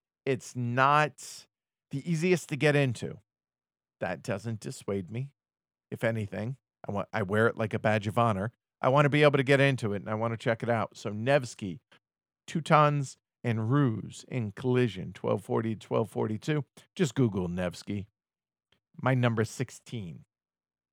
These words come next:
My number fifteen is what I've heard described as the most austere eighteen X X game in existence, and that's eighteen Ireland, designed by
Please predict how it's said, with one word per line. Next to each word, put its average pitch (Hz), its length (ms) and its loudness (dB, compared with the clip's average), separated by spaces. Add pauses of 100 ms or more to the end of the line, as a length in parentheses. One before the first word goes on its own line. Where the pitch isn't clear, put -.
(400)
My 185 160 10
number 247 280 10
fifteen 143 760 4 (360)
is 135 880 8 (260)
what 131 380 4
I've 127 220 4
heard 147 440 6
described 139 500 6
as 127 240 4
the 135 100 2
most 135 340 4
austere 135 920 4 (300)
eighteen 156 340 4
X 135 240 4
X 143 240 4
game 156 500 0
in 135 120 2
existence, 131 640 -2 (380)
and 139 80 2
that's 156 200 4
eighteen 175 380 2
Ireland, 175 640 6 (340)
designed 151 360 6
by 143 500 12